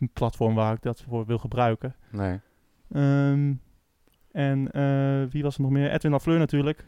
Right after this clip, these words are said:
Speaker 1: ook overleden.
Speaker 2: Juist.
Speaker 1: Weet je, dan denk ik van, "Ah, zit er weer de kanker op, op pec en, en dan op al die slechte spelers.
Speaker 2: Ja.
Speaker 1: Op Maher, jij vooral."
Speaker 2: Ja.
Speaker 1: En dan, dan denk ik van, "Nou,
Speaker 2: Lul.
Speaker 1: misschien moeten we af en toe toch even weer,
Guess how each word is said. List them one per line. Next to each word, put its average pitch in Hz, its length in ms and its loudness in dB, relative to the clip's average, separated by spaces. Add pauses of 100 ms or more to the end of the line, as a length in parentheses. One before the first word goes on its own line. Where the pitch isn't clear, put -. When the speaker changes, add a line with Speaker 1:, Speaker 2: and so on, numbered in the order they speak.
(120)
Speaker 1:
ook 151 200 0
overleden. 139 440 4
Speaker 2:
Juist. - 320 0 (480)
Speaker 1:
Weet 147 180 -2
je, 165 180 2 (380)
dan 151 120 2
denk 151 180 6
ik 139 60 2
van, 147 220 2
"Ah, 147 220 0
zit - 220 -6
er 156 60 2
weer 156 160 2
de 135 200 0
kanker 151 400 2
op, 139 100 0 (320)
op - 160 -14
pec - 360 -2
en, 151 80 -4 (260)
en 117 120 -8
dan 127 240 -6
op 131 100 -6
al 127 180 0
die 123 100 0
slechte 117 300 -4
spelers. 120 480 -2 (240)
Speaker 2:
Ja. 104 100 -2
Speaker 1:
Op 98 60 -2
Maher, 107 500 0
jij 120 220 -4
vooral." 110 320 -6 (180)
Speaker 2:
Ja. 90 300 -2
Speaker 1:
En 139 180 -4
dan, 127 240 2
dan 127 100 2
denk 127 200 4
ik 123 100 -2
van, 127 180 0
"Nou, 190 240 6
Speaker 2:
Lul. 185 100 6
Speaker 1:
misschien 175 260 4
moeten 170 180 4
we 165 60 8
af 156 60 4
en 151 60 2
toe 170 200 8 (500)
toch - 180 4
even 175 240 6
weer, 160 320 4